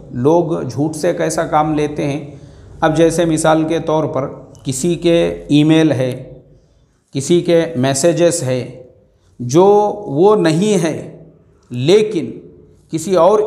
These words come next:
स्क्रीन के जो किए हुए मैसेज है उसको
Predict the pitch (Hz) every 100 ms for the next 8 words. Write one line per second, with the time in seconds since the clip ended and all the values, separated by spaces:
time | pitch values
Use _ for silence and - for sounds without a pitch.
0 | 175 - 180 185 208 190 208 196 208 208
1 | 175 190 170 180 180 160 156 185 170 139
2 | 160 156 143 -